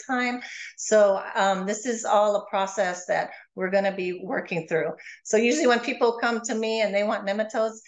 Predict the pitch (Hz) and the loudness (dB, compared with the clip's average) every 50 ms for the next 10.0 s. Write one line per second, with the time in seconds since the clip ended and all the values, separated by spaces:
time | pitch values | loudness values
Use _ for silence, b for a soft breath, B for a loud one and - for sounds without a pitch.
0 | B B B B 220 196 190 240 240 240 247 254 202 202 - - 208 202 208 - | B B B B -4 -2 -2 -2 -2 -2 0 0 0 0 0 0 -2 -2 -2 -4
1 | 196 202 226 - - - - 208 208 208 - 220 208 208 - 208 180 190 185 202 | 0 0 0 0 0 -2 0 0 0 0 -2 -4 -6 -4 -4 -4 -4 -4 -2 -2
2 | 208 208 202 196 160 156 156 165 - 214 185 160 160 208 190 196 190 170 160 165 | -2 -2 0 0 0 -2 -2 -4 -4 -4 -4 -2 0 2 2 2 2 0 -4 -6
3 | 165 165 - - 165 165 165 160 - 170 165 170 175 175 - - 190 165 165 B | -8 -8 -8 -8 -6 -6 -6 -4 0 2 2 2 0 -2 0 2 2 2 2 B
4 | B B B B B B - 196 180 196 180 175 175 190 196 254 285 - - 196 | B B B B B B 0 4 4 4 4 4 2 0 2 2 0 2 0 0
5 | 190 - - - - 233 214 208 202 185 190 190 190 - 202 190 190 - 185 180 | 2 2 0 0 0 0 0 0 0 0 0 -2 -4 -4 -4 -4 -2 -2 -4 -4
6 | 180 180 190 214 262 262 - - - 285 277 277 262 214 - 220 190 165 160 - | -4 -4 -2 -2 -2 -2 -4 -6 -4 -2 0 0 0 -2 -2 -2 -2 -2 -2 -4
7 | 202 185 190 190 180 - 214 226 - - - 269 233 226 202 190 175 175 175 175 | -6 -8 -8 -10 -10 -8 -8 -8 -8 -8 -8 -8 -8 -6 -6 -8 -8 -8 -8 -8
8 | 175 190 226 233 226 226 220 220 220 254 247 B B B B B B 202 190 185 | -4 0 2 2 2 2 4 2 2 2 0 B B B B B B 0 0 2
9 | 175 165 - B B B B B B B - 208 208 240 - - - - - - | 0 0 -4 B B B B B B B 0 0 2 0 0 -6 -8 -10 -12 -18